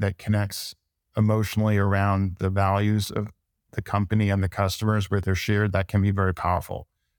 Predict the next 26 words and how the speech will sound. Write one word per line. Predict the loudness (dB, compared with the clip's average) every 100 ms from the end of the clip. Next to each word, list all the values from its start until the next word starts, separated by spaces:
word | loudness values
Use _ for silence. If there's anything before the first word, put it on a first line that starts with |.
| _
But | -4
this | -2 0
is | -2 -2 -2
actually | -2 -2 -2
broader | 2 2 2 0
than | 0 -2
that. | -2 -8 _ _ _ _ _ _ _ _ _ _ _
A | -2
lot | 0 0
of | -2
times | 0 2 4 4 4 0 -8 -18 _ _ _ _ _ _ _ _ _ _ -2
people | 0 2 2
miss, | 4 4 2 -4 -12 -16 _ _ _ _ _
uh, | -2 0 2
a |
really | 2 2 2
important | 0 0 0 0 -2
distinction, | -4 -2 0 0 -2 -4 _ _ _ -6
which | -4 -2
is | -2
very | 0 -2
powerful, | -2 -2 0 0 -2 -2
which | -4 -2 -2
is | -2 -2
that | -2 -2 -2
branding | 0 0 2 0 0 0 -4